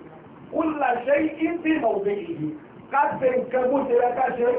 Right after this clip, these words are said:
Wa dalilu ala dhalik, ẹ̀rí lórí ọ̀rọ̀ yẹn ni hadith Ànábì sallallahu alaihi wasallam. Ó ní, "إن الله يحب العبد." Ọlọ́run ní mo nífẹ̀ẹ́ sẹ́rú kan,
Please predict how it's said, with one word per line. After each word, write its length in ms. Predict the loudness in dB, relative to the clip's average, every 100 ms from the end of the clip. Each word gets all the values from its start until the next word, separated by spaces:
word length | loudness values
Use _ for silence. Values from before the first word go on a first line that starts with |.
| -4 -12 -18 -20 -20 -18 -20 -20 -20 -20 -20 -20 -20 -18
Wa 180 | -6 -4
dalilu 380 | 0 0 0 0
ala 200 | 2 2
dhalik, 420 | 2 0 0 -2 -6 -10
ẹ̀rí 300 | 0 2 2
lórí 300 | 4 4 6
ọ̀rọ̀ 260 | 2 2 0
yẹn 200 | -2 -4
ni 140 | -2
hadith 440 | -2 -4 -6 -6 -6
Ànábì 380 | -4 -2 -2 -4
sallallahu 540 | -4 0 2 4 4
alaihi 280 | 4 2 0
wasallam. 520 | -2 0 2 4 0 -6 -14 -14 -14 0
Ó 120 | 2
ní, 120 | 2 0
"إن 320 | -4 -2 0
الله 680 | 2 2 2 2 2 2 0
يحب 640 | 0 -2 -4 -6 -8 -2
العبد." 720 | 2 2 0 -2 -2 -2 -2 -4 -4 -10 -18 -18 -18 -16 -18 -8
Ọlọ́run 500 | -2 2 4 4 2
ní 120 | 0
mo 200 | 2 4
nífẹ̀ẹ́ 440 | 4 4 4 0 0
sẹ́rú 340 | 2 2 0
kan, 280 | -2 -4